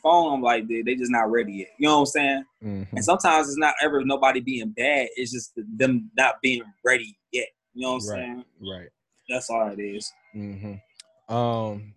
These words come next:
Speaker 2: damn, I had the question. It was on top of my head. I freaking forgot. Just that damn fast. It's, oh, no, I got it. Yeah.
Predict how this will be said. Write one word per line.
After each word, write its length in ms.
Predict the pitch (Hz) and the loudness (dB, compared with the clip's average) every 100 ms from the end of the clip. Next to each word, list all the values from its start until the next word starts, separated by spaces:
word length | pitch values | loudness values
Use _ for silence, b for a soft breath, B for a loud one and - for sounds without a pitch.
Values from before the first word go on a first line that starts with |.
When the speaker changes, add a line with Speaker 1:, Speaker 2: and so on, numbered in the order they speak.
| - | -18
Speaker 2:
damn, 240 | 135 117 | -16 -14
I 40 | 135 | -14
had 220 | 135 101 | -14 -16
the 80 | - | -20
question. 420 | - 117 104 117 | -16 -16 -14 -16
It 40 | |
was 100 | 104 | -18
on 100 | 82 | -20
top 240 | 87 107 104 | _ -18 -14
of 80 | 101 | -10
my 140 | 98 | -10
head. 340 | 98 95 90 85 | -8 -8 -10 -10
I 60 | - | -12
freaking 420 | - - - 92 | -12 -16 -12 -12
forgot. 420 | - - 92 90 - _ _ _ _ | -12 -12 -10 -10 -12 _ _ _ _
Just 260 | - 101 98 | -4 -4 -2
that 180 | 90 95 | -4 -4
damn 240 | 92 95 | -4 -6
fast. 480 | 98 92 92 - - - | -8 -8 -8 -8 -14 -10
It's, 160 | 104 - | -10 4
oh, 240 | 156 147 | 8 8
no, 120 | 120 127 | 8 6
I 100 | 120 | 6
got 200 | 101 95 | 4 2
it. 60 | |
Yeah. 220 | 123 107 | 4 4